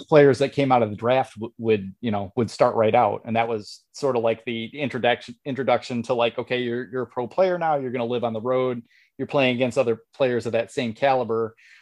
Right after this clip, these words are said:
Whereas now the choice is you're gonna play a bunch of teenagers, um, you know, who just maybe came over from overseas, um, and, and are just kinda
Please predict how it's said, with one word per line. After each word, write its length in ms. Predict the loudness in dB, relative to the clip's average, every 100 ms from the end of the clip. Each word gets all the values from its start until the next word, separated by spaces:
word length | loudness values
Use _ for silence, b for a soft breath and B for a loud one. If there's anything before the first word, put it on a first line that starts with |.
| _
Whereas 280 | 2 2 4
now 240 | 4 6
the 80 | 4
choice 340 | -2 -2 -2
is 360 | -2 -2 -4 -8
you're 100 | -8
gonna 140 | -6
play 240 | -4 0 0
a 40 |
bunch 200 | 0 -6
of 100 | -12
teenagers, 680 | -10 -4 -4 -2 -6 -6 -12 _ _ _ _ _
um, 440 | -2 -2 -2 -8 -8
you 80 | -6
know, 80 |
who 80 | -4
just 200 | -6 -4
maybe 220 | -4 -6
came 240 | -6 -4 0
over 300 | 0 -2 -6
from 420 | -4 -2 0 0
overseas, 840 | -2 -2 0 4 4 4 2 -4 -8
um, 260 | 0 0 0
and, 160 | -4 -2
and 120 | 2
are 200 | 2 0 _
just 220 | -6 0
kinda 300 | 2 2